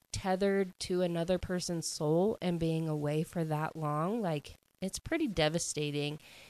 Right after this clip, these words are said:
And so the wife is still, she's holding on. She has a hard time.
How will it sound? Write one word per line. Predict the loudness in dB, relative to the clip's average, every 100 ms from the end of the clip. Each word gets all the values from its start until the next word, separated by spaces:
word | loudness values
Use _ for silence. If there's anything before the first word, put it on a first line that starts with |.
| -10
And | -2 0 0
so | 4 6 6 6
the | 4
wife | 6 4 4 0
is | -2 0
still, | -4 -2 2 4 4 2 -2 -4 -8
she's | -6 -2 -2 -4 -10
holding | -4 0 0 2
on. | 2 2
She | 0 -2 -2 0 -2
has | -2 0 2
a | 2
hard | 0 -4
time. | -4 -4 -2 -2